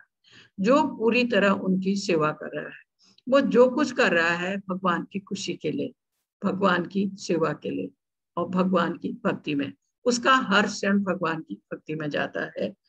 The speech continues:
तो ऐसा कहा गया है, ऐसा व्यक्ति नित्य सन्यासी है। उसको सन्यास लेकर जंगल में बैठकर तपस्या करने की आवश्यकता नहीं है,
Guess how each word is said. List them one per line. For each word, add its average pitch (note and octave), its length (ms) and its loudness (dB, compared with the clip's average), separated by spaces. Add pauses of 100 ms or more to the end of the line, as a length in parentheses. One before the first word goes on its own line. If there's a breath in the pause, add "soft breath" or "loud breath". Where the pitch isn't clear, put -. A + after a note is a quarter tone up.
(180)
तो G#3+ 100 6
ऐसा F#3 280 4
कहा F3 260 -4
गया E3 180 -2
है, F3 340 -4
ऐसा F#3 300 2
व्यक्ति - 540 -4 (260)
नित्य C#4 280 0
सन्यासी D3 640 -2
है। - 100 -10 (1080)
उसको G#3 340 4
सन्यास G3+ 560 4
लेकर F#3+ 340 2
जंगल F3+ 380 0
में E3+ 160 -6 (300)
बैठकर E3 380 -4
तपस्या F3 460 -4
करने E3 280 -8
की - 180 -10
आवश्यकता - 600 -10
नहीं E2+ 220 -6
है, G3 180 -6